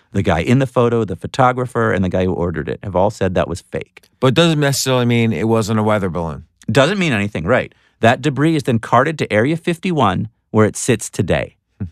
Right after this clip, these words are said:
Speaker 1: They don't release it. None of these files have ever been released on what it is. It's still called the unidentified debris in files that I've seen. Um, and for whatever reason, it's still there. I mean, we're talking seventy years later.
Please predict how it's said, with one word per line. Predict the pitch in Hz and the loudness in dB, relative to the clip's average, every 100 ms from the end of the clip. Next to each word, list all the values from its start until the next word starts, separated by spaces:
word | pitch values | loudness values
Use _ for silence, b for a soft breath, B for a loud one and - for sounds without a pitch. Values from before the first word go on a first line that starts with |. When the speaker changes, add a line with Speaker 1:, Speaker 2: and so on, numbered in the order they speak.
| _ _ | _ _
Speaker 1:
They | 110 98 | -2 2
don't | 98 101 | 2 0
release | 98 98 127 170 196 | 0 2 2 2 -2
it. | 202 _ _ 117 | -4 _ _ 2
None | 107 123 | 4 4
of | 117 | 2
these | 117 | -4
files | - 110 104 104 | 0 2 2 0
have | 87 | 0
ever | 104 135 | 0 0
been | 139 143 | 0 0
released | 131 131 127 | 2 0 0
on | 110 98 | 0 2
what | 95 | 2
it | 95 | 2
is. | 101 196 220 190 _ _ - | 0 0 -2 -8 _ _ -6
It's | 107 | -6
still | - 143 139 | 2 2 2
called | - 120 120 | 2 0 0
the | 117 | 0
unidentified | 113 120 110 113 110 110 110 104 | 2 2 0 0 -2 0 0 0
debris | 98 82 92 117 135 151 - | -2 -2 0 0 0 -4 -4
in | 139 | -2
files | 127 131 131 127 | 0 0 -2 -4
that | 131 | -4
I've | 127 | -4
seen. | - 135 127 131 b b b - | -2 -2 -2 -6 b b b 2
Um, | 113 113 110 - - | 4 4 0 -6 -4
and | 147 147 | 2 2
for | - 156 | 2 2
whatever | 131 131 139 185 | 4 2 2 -2
reason, | 175 160 160 135 101 113 _ _ _ - | -4 -2 0 2 0 0 _ _ _ 0
it's | 151 - | 2 2
still | - 175 175 | 0 2 4
there. | 160 175 95 - | 2 0 -2 -4
I | 117 | 0
mean, | 135 | 2
we're | 143 | 2
talking | 156 143 156 139 - | 2 0 0 -4 -6
seventy | - - 165 151 156 151 | -12 -2 0 2 0 0
years | 143 131 123 117 113 | 0 2 2 0 0
later. | 104 104 92 - | 0 2 0 -6